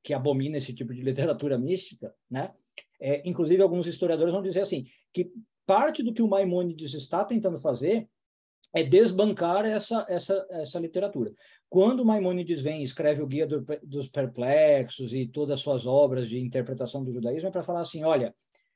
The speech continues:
vocês não podem levar toda essa literatura mística ao pé da letra. Tudo isso são simbolismos, são alegorias, são metáforas", né?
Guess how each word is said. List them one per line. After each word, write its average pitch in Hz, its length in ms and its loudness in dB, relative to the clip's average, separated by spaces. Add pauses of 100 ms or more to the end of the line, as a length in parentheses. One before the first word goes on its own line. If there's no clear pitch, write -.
(260)
vocês 175 560 -2
não 196 360 0
podem 202 520 4
levar 143 400 2
toda 147 180 -4
essa 139 160 -4
literatura 131 640 -2
mística 139 720 -4
ao 139 200 -4
pé 147 120 0
da 156 100 -2
letra. 143 360 -6 (420)
Tudo 170 220 0
isso 220 160 0
são 202 160 -2
simbolismos, 180 800 2
são 143 180 -2
alegorias, 143 760 0
são 139 120 -6
metáforas", 135 840 -2 (260)
né? 143 160 -8